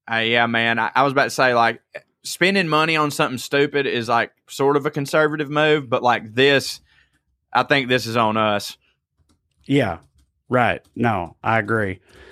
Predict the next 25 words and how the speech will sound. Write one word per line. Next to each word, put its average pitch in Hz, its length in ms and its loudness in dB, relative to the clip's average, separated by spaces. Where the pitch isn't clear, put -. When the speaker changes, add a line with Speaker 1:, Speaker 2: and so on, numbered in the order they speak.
Speaker 2:
Um, 120 400 0
Speaker 1:
I 101 120 -2
don't 98 120 2
know, 104 140 2
Speaker 2:
so 139 80 4
Speaker 1:
man. 104 300 -2
I, 120 160 2
that's 143 240 0
it, 165 160 -2
that's 135 280 0
just 160 220 -2
suspended 139 560 -2
in 113 140 -2
piss 135 480 2
was 120 760 2
Jesus 120 560 0
suspended 123 560 -2
in 107 140 -4
piss. 110 500 -2
You 120 160 0
know 123 60 2
what 123 80 2
I'm 117 100 0
saying? 131 460 0
Speaker 2:
Yeah, 131 280 2